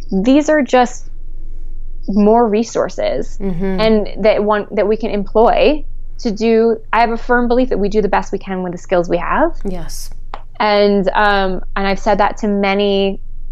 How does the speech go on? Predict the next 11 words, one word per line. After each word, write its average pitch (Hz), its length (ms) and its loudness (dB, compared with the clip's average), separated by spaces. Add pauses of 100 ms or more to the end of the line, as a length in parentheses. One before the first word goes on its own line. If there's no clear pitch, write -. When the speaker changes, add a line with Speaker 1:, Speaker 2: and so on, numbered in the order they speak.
(460)
Speaker 1:
children 240 380 2
and 240 280 0
adults 147 440 0
about 190 260 0
the 196 60 -4
people 196 300 -2
in 180 140 -2
their 208 180 2
lives 202 300 -2
that 170 120 -4
have, 175 240 -8